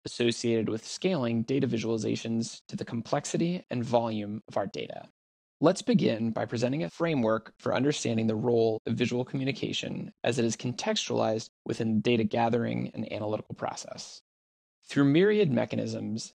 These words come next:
data is being generated about our human experiences. Regardless of the particular format, through social media, wearable technologies, and explicit surveys, information about our world is being distilled and stored in a variety of mechanisms.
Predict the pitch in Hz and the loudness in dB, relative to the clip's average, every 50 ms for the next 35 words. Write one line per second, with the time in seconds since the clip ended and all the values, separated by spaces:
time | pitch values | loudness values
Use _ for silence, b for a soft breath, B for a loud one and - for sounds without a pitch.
0 | _ - 147 160 175 208 185 165 143 - 143 131 131 120 117 - 123 113 113 113 | _ 2 4 4 4 4 2 2 0 0 0 2 2 0 0 0 0 0 0 0
1 | 110 110 107 110 110 110 113 110 107 104 104 110 - - 117 - 110 - - - | 0 0 0 0 -2 -2 -2 -2 -2 -2 -4 -6 -4 -4 -2 -2 -2 -2 -4 -6
2 | - - - - - - - - - - - - - - - - - _ _ _ | -8 -8 -10 -10 -10 -10 -12 -10 -10 -10 -10 -10 -10 -10 -12 -14 -16 _ _ _
3 | _ _ _ _ - 123 135 143 175 185 196 190 - 147 127 123 123 - - 135 | _ _ _ _ 2 4 4 6 6 4 2 0 0 -2 -2 -2 -4 -4 -4 -4
4 | - 139 - 160 143 131 113 - - 113 110 104 104 98 95 101 107 - _ _ | -2 0 2 2 2 2 0 -2 -4 -4 -4 -2 -4 -4 -6 -6 -8 -12 _ _
5 | _ _ _ - - - 123 110 - 120 117 - - 117 113 131 147 147 143 147 | _ _ _ -10 -4 -2 -2 0 0 0 0 0 -2 -2 0 2 2 4 4 4
6 | 147 143 143 143 143 143 143 - _ - 123 117 113 107 110 107 113 - - 123 | 4 4 2 2 0 -4 -8 -10 _ -2 0 2 2 2 0 -2 -4 -6 -6 -8
7 | 107 - 127 127 127 127 120 117 123 120 117 113 110 - - - _ _ _ - | -6 -4 -2 0 2 2 2 2 0 0 0 -2 -4 -6 -10 -14 _ _ _ -4
8 | 113 113 110 - - - 123 - - - - - - 220 220 143 127 117 113 110 | -2 -2 -2 -2 -4 -4 -6 -6 -6 -10 -6 0 4 4 4 4 4 4 2 2
9 | 110 113 - - - _ _ _ _ - 147 185 185 - 190 147 123 120 - - | 0 -2 -6 -10 -16 _ _ _ _ 0 0 2 4 4 4 4 4 4 2 0
10 | 120 117 113 113 113 113 113 110 113 113 113 107 107 107 107 104 107 104 - - | 0 0 2 4 4 4 2 2 2 2 2 0 0 -2 -2 -2 -4 -4 -6 -8
11 | - - - 120 131 - 113 110 110 104 - 113 - - - - 156 165 165 165 | -10 -8 -6 -6 -4 -4 -2 0 0 0 0 -2 -4 -6 -2 2 2 2 4 2
12 | 165 160 - - - _ - 120 120 - - - - 214 202 151 127 123 120 110 | 0 -2 -4 -8 -14 _ -6 -4 -4 -4 -6 -2 2 4 6 6 6 4 4 2
13 | - - - 120 120 113 107 110 110 110 110 107 107 107 107 107 104 113 - - | -2 -4 -4 -2 -2 -2 -2 -2 0 0 0 0 0 0 0 0 -2 -4 -6 -8
14 | - - - - - - - - - - - | -10 -12 -12 -12 -14 -14 -16 -16 -16 -18 -20